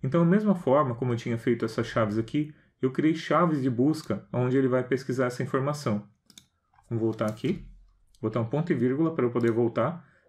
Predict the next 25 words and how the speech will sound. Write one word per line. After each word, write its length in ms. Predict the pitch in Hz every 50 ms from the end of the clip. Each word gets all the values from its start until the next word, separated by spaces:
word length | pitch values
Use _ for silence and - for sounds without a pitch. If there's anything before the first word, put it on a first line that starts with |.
| _
sem 300 | - - - 160 185 202
perder 400 | 202 175 151 135 135 139 143 139
aqui 220 | 131 - - 139 139
a 40 |
minha 220 | 135 139 139 139 135
referência, 580 | 139 139 139 160 143 123 104 101 101 - - - - - -
senão 260 | - - 120 113 110 107
ele 80 | 107
iria 240 | 113 113 110 117 117
perder, 480 | 113 135 127 110 95 92 87 87 85 - _ _ _ _ _ _ _ _ _ _ _ _
tá? 280 | - 113 143 175 - - - _ _ _ _ _ _ _ _ _ - -
Perceba 440 | 156 156 156 - - 170 175 175
agora 300 | 180 143 113 98 92 104 - - _ _ _ _ _
como 200 | _ - 117 113
ficou. 440 | - - 117 - - 85 85 - _ _ _ _ _ _ _ _ _ -
Então, 400 | 135 131 - 160 160 165 - - -
aqui 360 | 175 170 170 - 196 202 190
onde 180 | 170 147 123
eu 80 | 120 113
tenho 220 | - 127 113 110
essa 160 | 107 104 - 110
informação, 680 | 110 - 117 110 107 107 - - 147 151 147 147 - - _ _ _ _ _ _ _ _ _ _ _ _ _ _ _ _ _
seleciono 480 | - - 117 104 98 - - 101 98
tudo 220 | 98 - - 104 104
aqui 320 | 107 - 151 165 - -